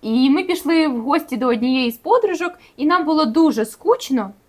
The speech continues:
І ми вирішили подзвонити на випадкові номери. І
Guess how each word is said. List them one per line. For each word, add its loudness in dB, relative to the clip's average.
І -4
ми 2
вирішили -4
подзвонити -4
на 2
випадкові 0
номери. 0
І 0